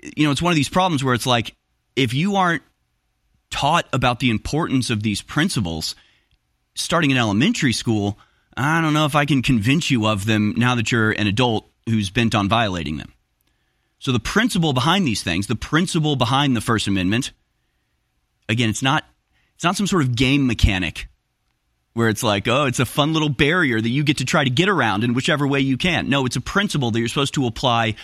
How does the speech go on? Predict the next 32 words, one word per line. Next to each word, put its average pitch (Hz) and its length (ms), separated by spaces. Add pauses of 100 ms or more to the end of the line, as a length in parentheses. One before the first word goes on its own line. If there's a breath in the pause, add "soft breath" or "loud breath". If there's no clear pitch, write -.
(140)
whether 131 300
or 127 60
not 117 340
it - 140
fits - 360
the 120 180
exact 110 560 (400 loud breath)
definition 107 720
word 110 360
of 98 220
the 101 100
law. 95 140
It's 98 240
the 110 140
spirit 175 480
of 101 140
the 101 80
law, 98 200
not 113 220
the 104 80
word 113 180
of 95 80
it, 90 80
that's 95 160
supposed 95 260
to - 40
matter. 104 280 (1700)
So 113 220
unreasonable 143 500
search 127 260
and 113 100
seizure 131 500